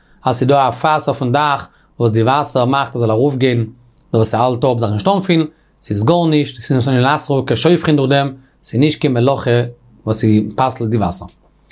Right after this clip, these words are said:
גיין מיר אריבער צו דברי רבי חמא. עשה במים מלאכה. אוי, ששור בהם פיתוי, זי איז עכט א מלאכה, אז ער וועגט אין דעם די ברייט. אפילו נסכם לשרוס בכלי זה, ונפל לשני איז פסולים.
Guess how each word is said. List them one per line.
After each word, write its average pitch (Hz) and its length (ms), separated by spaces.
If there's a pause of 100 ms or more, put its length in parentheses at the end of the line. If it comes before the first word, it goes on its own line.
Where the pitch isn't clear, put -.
(320)
גיין 190 180
מיר 180 80
אריבער 180 260
צו 160 100
דברי 151 180
רבי 139 140
חמא. 95 240 (1120)
עשה 190 360
במים 156 380
מלאכה. 202 340 (880)
אוי, 160 400
ששור 180 640
בהם 185 240
פיתוי, 196 320 (140)
זי - 140
איז 127 180
עכט 202 200
א 190 40
מלאכה, 170 400 (340)
אז 123 140
ער 123 80
וועגט 165 260
אין 160 80
דעם 147 120
די 135 80
ברייט. 147 340 (600)
אפילו 220 460
נסכם 196 500
לשרוס 170 540
בכלי 151 380
זה, 151 240 (720)
ונפל 175 460
לשני 196 640
איז 185 120
פסולים. 151 440